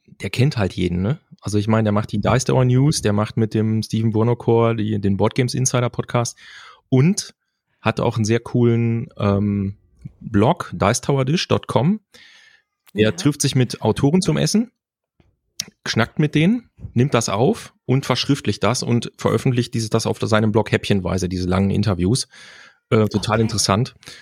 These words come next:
Speaker 1: Und, ähm, der kennt halt einfach jeden. Und der hat, der ist so verrückt, der hat, ähm, von Scout circa hundert Exemplare bei N-Games eingekauft.
Speaker 2: Okay.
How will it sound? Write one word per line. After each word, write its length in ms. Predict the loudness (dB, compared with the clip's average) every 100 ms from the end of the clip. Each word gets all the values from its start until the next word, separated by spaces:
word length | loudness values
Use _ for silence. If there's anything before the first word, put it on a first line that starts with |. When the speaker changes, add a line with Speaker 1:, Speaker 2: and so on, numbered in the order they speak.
| -20 _ _
Speaker 1:
Und, 440 | 2 4 2 -2 -2
ähm, 440 | 2 4 4 0 -2 -2
der 80 | 0
kennt 300 | 0 0 0
halt 280 | -2 -2 -12 -4
einfach 580 | -2 0 0 -2 -4 -14 _
jeden. 540 | -6 0 2 0 -6 -14 -20 _ _
Und 400 | 0 2 2 -2 -12 -20 _ -2
der 120 | 0
hat, 280 | -2 -4 -16 _ 0
der 120 | 2
ist 80 | 2
so 80 |
verrückt, 540 | 0 0 0 -4 -8 -4
der 120 | -2
hat, 320 | -2 -4 -10 0
ähm, 460 | 2 4 2 0 -6 -20 _ _
von 180 | -2 0
Scout 540 | 0 0 0 0 -4 _ _ -8
circa 300 | -4 -2 0
hundert 280 | 2 2 0
Exemplare 720 | -2 -2 0 0 0 0 0
bei 260 | 0 0 0
N-Games 520 | 0 2 2 0 -2
eingekauft. 840 | 0 0 0 -2 -2 -2 -6 -18 _ _ _ _ _ -14
Speaker 2:
Okay. 360 | -14 -12 -14